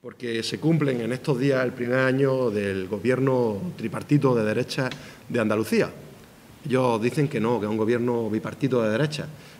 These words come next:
pero todo el mundo sabe que si no fuese por el apoyo de Vox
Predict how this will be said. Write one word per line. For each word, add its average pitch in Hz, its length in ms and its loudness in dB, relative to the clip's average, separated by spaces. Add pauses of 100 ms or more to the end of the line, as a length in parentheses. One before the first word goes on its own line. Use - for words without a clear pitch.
(100)
pero 104 360 -2
todo 113 180 0
el 110 60 0
mundo 113 240 0
sabe 117 360 0
que 110 100 -8
si 110 120 -8
no 110 100 -4
fuese 127 380 -4
por 98 200 -12
el 85 80 -12
apoyo 98 460 -4
de 95 100 -6
Vox 139 340 0